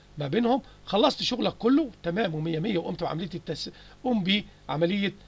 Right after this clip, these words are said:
حفظ بالنسبة لها، ثم قم بعمل، آه، معاينة. بعد ذلك هنأتي دلوقتي ازاي تستفاد من هذا العمل الفني.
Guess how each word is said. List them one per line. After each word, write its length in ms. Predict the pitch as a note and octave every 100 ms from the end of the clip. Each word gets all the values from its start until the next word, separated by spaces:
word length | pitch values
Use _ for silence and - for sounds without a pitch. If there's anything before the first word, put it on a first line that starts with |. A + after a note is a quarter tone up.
| -
حفظ 520 | - A3+ G#3 D3 - - - -
بالنسبة 480 | E3 D3 E3+ C#3+ F#3+
لها، 200 | B3 C#4 - -
ثم 180 | - F#3
قم 160 | A3 G3
بعمل، 560 | F3+ E3+ E3 G3+ F#3+ - - -
آه، 220 | D#3 D3+
معاينة. 520 | D3+ - G3 A#3 C4+ - - -
بعد 240 | D4 F#3+
ذلك 380 | F3 A#3 A#3 - - -
هنأتي 280 | G#3 B3 F#3+
دلوقتي 540 | E3+ F#3 A3+ - G3+ - - -
ازاي 360 | F#3 D3+ C4 C4+
تستفاد 400 | - G#3 G#3 F#3
من 140 | F#3+
هذا 280 | D#3 A3 F#3+
العمل 340 | F3 G3 F#3+
الفني. 580 | F3+ E3+ G3+ F#3+ F3 F3